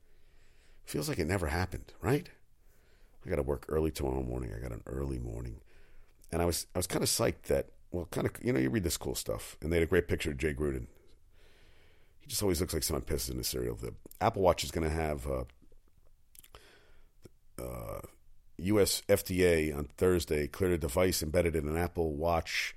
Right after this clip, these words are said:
that'll monitor a user's heart rate. You know, if it, if it's a miss, they can do a thirty-second E K G. It's a device known as Cardioband. It's gonna cost one ninety-nine and would have a subscription to the company's premium service for ninety-nine dollars.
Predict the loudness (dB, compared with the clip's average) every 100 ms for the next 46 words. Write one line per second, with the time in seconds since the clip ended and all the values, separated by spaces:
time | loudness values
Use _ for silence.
0 | -6 -2 2 4 4 2 2 2 2 0
1 | 2 0 0 6 8 8 6 4 0 0
2 | 0 -2 -2 -2 4 8 8 4 -4 -16
3 | -20 -2 2 4 6 6 6 4 4 2
4 | 2 2 2 0 2 2 2 -2 -16 -20
5 | -20 -20 -20 -20 -20 -20 -20 -18 -12 -6
6 | -4 -4 2 2 4 0 0 2 8 8
7 | 8 4 2 0 -2 -6 -8 -4 -2 0
8 | 0 2 4 4 4 2 2 2 0 -2
9 | -8 -14 -6 -6 -6 0 0 2 0 -4
10 | -4 -2 -2 -2 -4 -2 -2 -2 -2 -4
11 | -4 -4 -2 0 0 0 -2 -2 -2 -8
12 | -12